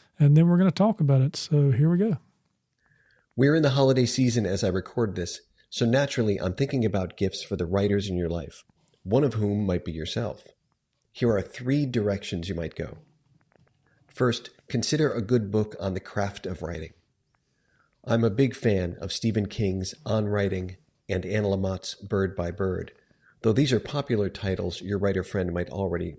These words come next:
Speaker 2: own if they've been writing for a while. Here are four titles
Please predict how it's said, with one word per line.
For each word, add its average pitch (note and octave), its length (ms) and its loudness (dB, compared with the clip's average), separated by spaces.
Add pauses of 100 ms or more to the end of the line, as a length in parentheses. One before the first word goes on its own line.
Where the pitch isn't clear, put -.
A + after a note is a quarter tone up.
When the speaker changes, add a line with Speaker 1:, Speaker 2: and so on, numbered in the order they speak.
Speaker 2:
own F#2+ 440 -6
if G2 140 -8
they've F2+ 200 -2
been E2+ 140 -8
writing F#2+ 280 -2
for E2+ 200 -12
a D#2+ 60 -10
while. E2+ 320 -16 (1080)
Here C3+ 220 4
are G2+ 80 4
four C#3+ 260 -2
titles F#2+ 480 -2